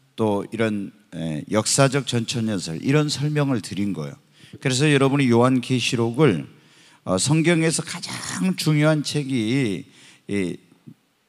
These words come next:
네 권이 있다고 했잖아요. 창세기, 그다음에, 예, 이 마태복음, 사도행전,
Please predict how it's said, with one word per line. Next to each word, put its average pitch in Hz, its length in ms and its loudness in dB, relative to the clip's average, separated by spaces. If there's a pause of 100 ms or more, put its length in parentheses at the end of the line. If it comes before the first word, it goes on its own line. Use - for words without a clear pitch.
(300)
네 131 180 8
권이 151 260 6
있다고 101 320 2
했잖아요. 82 280 -8
창세기, 139 880 -2 (520)
그다음에, 127 580 2 (460)
예, 85 360 -2 (160)
이 104 400 -6
마태복음, 143 920 -2 (240)
사도행전, 127 1080 -2